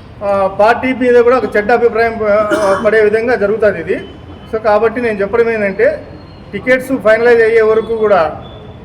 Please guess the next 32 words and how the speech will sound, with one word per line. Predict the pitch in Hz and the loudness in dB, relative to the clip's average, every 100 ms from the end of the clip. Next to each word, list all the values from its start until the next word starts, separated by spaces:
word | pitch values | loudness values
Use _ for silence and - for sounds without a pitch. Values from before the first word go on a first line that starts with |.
| - - | -20 -16
మనం | 170 202 208 | -6 -4 -2
నోరు | 202 233 | 2 2
జారి | 233 233 226 | 4 4 4
ఏది | 214 233 | 4 2
మాట్లాడకూడదు, | 196 196 208 208 190 185 180 165 - - - - | 0 0 2 0 0 -2 -2 -4 -6 -16 -20 -8
అధిష్టానానికి | 180 233 226 247 247 240 | -6 -4 0 2 2 0
కట్టుబడి | 233 208 214 220 | 0 0 2 2
ఉండాలి. | 202 190 180 196 - - - - 196 | 2 2 2 2 -2 -6 -16 -14 -2
ఈరోజు | 226 247 | 4 4
నువ్వు | 240 226 | 2 -2
ఇంకో | 220 247 | 0 2
మాట | 240 233 | 2 2
అంటున్నావు, | 220 208 185 127 - - - | 0 0 -2 -4 -12 -16 -4
ప్రభాకర్ | 190 226 240 247 240 226 | 0 2 2 2 0 0
చౌదరి | 226 226 | 2 2
గారు | 233 | 2
మాట్లాడే | 208 208 220 214 | 2 -2 -2 -2
మాటలు | 214 214 | -2 -2
ఎట్లా | 202 214 | -2 -2
ఉన్నాయంటే | 214 220 202 202 285 294 - - 175 | 0 0 0 2 2 0 -6 -8 -6
other | 196 262 247 | 0 0 0
than | 262 | -2
పవన్ | 240 240 247 | 0 0 0
కళ్యాణ్, | 240 240 226 | 0 0 2
ఎవరైనా | 226 240 240 | 2 2 0
జనసేనలో | 220 233 220 240 233 226 233 233 | -2 -4 -2 0 -2 -4 -4 -2
మన | 220 220 | -2 -4
కళ్యాణ్స్లో | 220 226 233 233 | 0 0 -2 -2
పోయి | 220 226 233 | 0 2 4
other | 220 | 2
than | 220 220 | 0 -2
పవ-, | 208 220 214 220 214 214 196 | 0 0 2 -2 -4 -6 -2